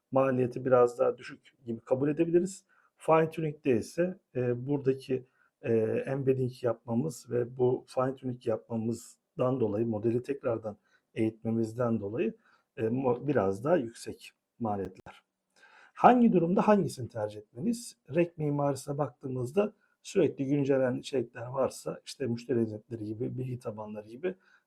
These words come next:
rek tercih edebiliriz. Fine tuning'de ise daha demin konuştuğumuz gibi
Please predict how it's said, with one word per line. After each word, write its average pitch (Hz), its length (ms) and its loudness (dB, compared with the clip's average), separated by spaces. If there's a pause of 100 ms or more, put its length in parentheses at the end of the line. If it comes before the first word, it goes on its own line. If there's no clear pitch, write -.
(140)
rek 135 200 0
tercih 101 280 -2
edebiliriz. 117 440 -2 (360)
Fine 190 240 6
tuning'de 113 400 -2
ise 175 320 -4 (180)
daha 113 200 2
demin 127 160 -4
konuştuğumuz 131 640 -6
gibi 151 200 -4